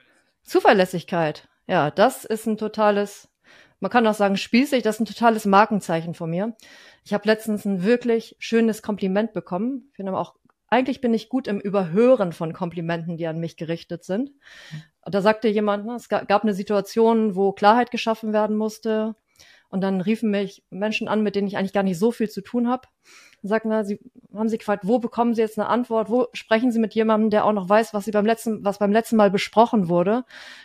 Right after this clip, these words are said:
Ähm, und kamen bei mir an. Und das hat mich, das hat mich total gefreut, weil ich finde, das ist ein richtig schönes Image, wenn man,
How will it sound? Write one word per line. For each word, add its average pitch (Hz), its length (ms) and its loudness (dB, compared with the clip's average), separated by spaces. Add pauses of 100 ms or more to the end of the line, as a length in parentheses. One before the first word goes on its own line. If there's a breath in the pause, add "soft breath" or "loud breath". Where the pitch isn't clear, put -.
(140 loud breath)
Ähm, 196 420 2 (240)
und 220 360 0
kamen 220 220 4
bei 214 100 6
mir 208 240 6
an. 160 240 -2 (360)
Und 180 120 0
das 190 100 -6
hat 247 140 -2
mich, 220 240 -2
das 220 160 -4
hat 262 80 2
mich 240 100 2
total 226 300 2
gefreut, 220 480 0
weil 180 60 -2
ich 170 80 -8
finde, 220 180 -4
das 208 80 -2
ist 202 160 -6
ein 208 60 -2
richtig 220 440 -4
schönes 233 380 0
Image, 170 640 -4
wenn 175 160 -8
man, 175 300 -4